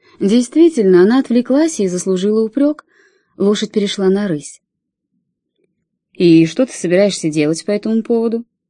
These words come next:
поинтересовался Джем. Мэри пожала плечами.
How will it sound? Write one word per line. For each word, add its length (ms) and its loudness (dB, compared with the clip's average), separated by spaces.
поинтересовался 800 -2
Джем. 340 -8
Мэри 300 0
пожала 420 -6
плечами. 580 -8